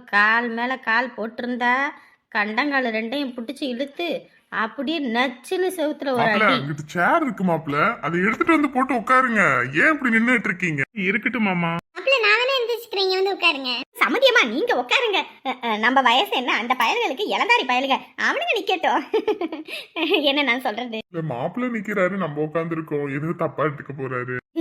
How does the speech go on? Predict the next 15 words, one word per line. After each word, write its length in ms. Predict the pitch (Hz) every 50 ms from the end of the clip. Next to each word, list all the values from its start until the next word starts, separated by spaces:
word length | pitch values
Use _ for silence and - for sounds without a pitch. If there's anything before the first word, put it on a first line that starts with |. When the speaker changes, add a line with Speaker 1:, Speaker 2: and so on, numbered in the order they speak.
| 294 202
Speaker 1:
இதுல 280 | 208 170 214 320 359 269
என்னங்க 280 | 208 254 - - 698 480
இருக்குது? 340 | 302 285 - 233 233 262 302 220 - - -
அதெல்லாம் 380 | - - 196 220 233 226 440 523
அவன் 180 | 330 330 294 233
ஒண்ணும் 240 | 240 277 330 622 508
எடுத்துக்க 260 | 311 302 254 262 285
மாட்டான். 220 | 269 240 226 - _ _ _ - 156 139
Speaker 2:
இவ்வளோ 300 | 123 123 123 131 139 156 170
பெரிய 280 | 170 190 190 185 185 185
வீட்ல 360 | 170 185 185 180 196 214 226
நாங்க 260 | 214 196 180 180 185
மூணு 320 | 180 165 160 160 165 180 175
பேர் 240 | 160 165 156 151 156
தான், 200 | 151 165 151